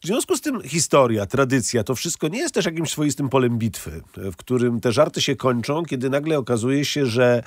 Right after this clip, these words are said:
e, te same wydarzenia i te same fakty, któ-, o których rozmawiamy i których my tutaj sobie, jak to ładnie mówię, dyskutujemy, stają się na przykład uzasadnieniem dla agresji rosyjskiej na Ukrainie, bo mówi się, bo to faszyści, bo to, e,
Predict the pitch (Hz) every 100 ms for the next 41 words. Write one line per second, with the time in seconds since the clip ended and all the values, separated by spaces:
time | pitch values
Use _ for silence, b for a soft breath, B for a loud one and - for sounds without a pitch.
0 | B B B - 120 117 - 160 - 165
1 | 170 156 147 120 131 135 131 120 107 104
2 | 104 123 143 151 135 120 - - 85 -
3 | 107 110 110 - 123 120 120 117 107 113
4 | 90 87 90 107 - 127 131 117 113 139
5 | 127 156 147 143 131 135 120 - 127 123
6 | 127 127 117 131 - 143 - 127 117 92
7 | 92 139 196 B B B B - - 175
8 | 202 170 156 139 131 - 139 135 131 -
9 | 131 147 - 131 123 143 135 123 117 120
10 | 117 117 127 113 - 120 117 120 110 -
11 | 113 107 107 110 104 101 104 135 202 208
12 | B B B 117 139 143 131 127 123 131
13 | 120 123 120 - 127 - - 117 104 104
14 | 120 104 - 120 117 117 113 107 120 117
15 | 113 113